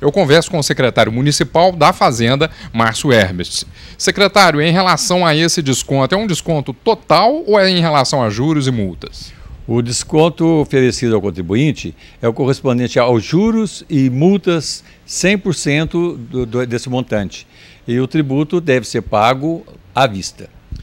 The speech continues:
Speaker 1: Em relação ao número de pessoas, como que foi a movimentação durante esse período para o atendimento ao cidadão?
Speaker 2: Esta fase de prorrogação, é, a procura tem sido bem menor que a primeira etapa.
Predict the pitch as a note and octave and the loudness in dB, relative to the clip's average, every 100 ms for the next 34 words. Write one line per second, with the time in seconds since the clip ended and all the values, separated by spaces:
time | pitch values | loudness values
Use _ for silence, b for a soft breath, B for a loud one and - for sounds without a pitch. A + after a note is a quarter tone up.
0 | B B F3 F3+ E3+ D#3+ D3+ B2+ C3+ E3+ | B B -16 -14 -10 -10 -8 -6 -4 -2
1 | B2 - D3+ D#3 D3 C3+ D#3+ G#3 F#3+ D#3+ | -2 0 0 2 0 2 2 4 2 0
2 | B2+ A#2 F#2+ - G2 F#2 - - F#3+ F3+ | 0 -2 -2 -2 -2 -2 -4 -4 -4 -2
3 | D3+ D#3+ D3+ B2+ C3 B2+ B2+ A#2 G2+ F#2 | -2 4 4 4 2 0 0 0 -2 -2
4 | B2+ B2 A#2 A2+ A#2 - G2 - G2 G2 | -4 -4 -4 -4 -4 -6 -8 -4 -4 -2
5 | A#2 A#2 B2+ C3+ A#2+ B2+ A2 G2 G2 G#2 | -4 -4 -4 0 0 -2 -6 -6 -6 -6
6 | G2 G#2 F#2+ - A2+ G2+ F2 E2 - B | -4 -4 -4 -8 -2 -2 -2 -8 -12 B
7 | - C#3 F3 C#3+ D#3+ D3 B2 G#2+ - G#2+ | -10 -2 0 2 4 4 2 -4 -4 -2
8 | G2+ F2+ D#2+ B2+ D3 G#2 - b b - | -2 -4 -2 -2 -2 -4 -14 b b -4
9 | A#2+ A#2+ A#2 A#2 A#2+ A2+ C#3+ B2 C#3 C3 | 0 2 4 2 -2 -4 -4 -4 -2 -2
10 | C#3+ - A#2+ A2 D#3 F#3+ F3+ A#2+ B2 C3+ | -4 -6 -10 0 2 2 0 0 2 0
11 | - C3 B2 - C3 A#2 A2+ A#2+ F#2+ C#2+ | -2 -2 -2 -4 -4 -2 -2 -4 -6 -8
12 | - | -12